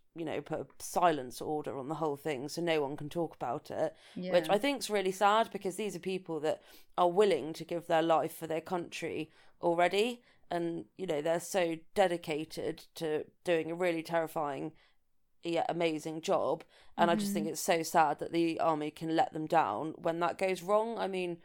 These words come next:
Speaker 2: Yeah.
Speaker 1: you know, things happen in all industries that probably the industry themselves aren't proud of,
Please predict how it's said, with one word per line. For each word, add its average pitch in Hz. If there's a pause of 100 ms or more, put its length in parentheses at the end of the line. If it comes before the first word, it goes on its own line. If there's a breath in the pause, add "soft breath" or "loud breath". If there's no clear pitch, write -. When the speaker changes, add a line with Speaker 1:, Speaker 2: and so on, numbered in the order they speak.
(160 loud breath)
Speaker 2:
Yeah. 185
Speaker 1:
you 180
know, 165
things 190
happen 180
in 156
all 185
industries 151
that -
probably 151
the 147
industry 147
themselves 147
aren't 156
proud 160
of, 92